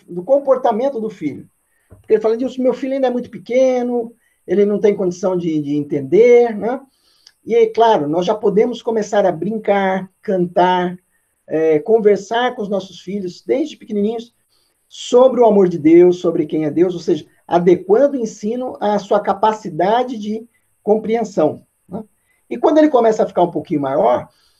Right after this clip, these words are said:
é, geralmente a gente ouve de que, é, nós, é, o meu filho não consegue ficar parado pra ser instruído, né? Ou aprender sobre Deus. E nós percebemos que a maioria das situações,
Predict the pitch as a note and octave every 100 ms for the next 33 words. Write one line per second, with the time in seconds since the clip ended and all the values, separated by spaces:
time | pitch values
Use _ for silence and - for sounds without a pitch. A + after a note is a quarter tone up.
0 | _ - E3+ F3 E3+ D#3+ G3 G#3+ G#3+ A3+
1 | G#3 A#3 A#3+ A3 G#3+ B3+ A#3+ A3 G#3 F3+
2 | E3 F#3 F#3+ - - F3+ D#3+ D#3 D#3+ F#3
3 | F#3 - C4 A3 A3 A3 G#3+ G#3 A3 A3+
4 | A3 G#3+ A3+ G#3 A3 A#3 D#3 C#3 _ _
5 | _ _ - E3+ F3 F#3+ F3+ F3 D#3 C#3+
6 | - D#3+ G#3+ A3 _ _ _ - G3 A3+
7 | G#3+ A3 A3 G3 G#3+ A#3 A3+ A3 F3 D3
8 | - _ _ _ _ _ _ _ _ G#3+
9 | C4 B3+ B3+ B3 E4+ F4 A#3 A3 A3+ G#3+
10 | - A3 B3 D4 C#4 A#3 F#3+ F3+ - -
11 | D#3+ - G#3 F3+ - - _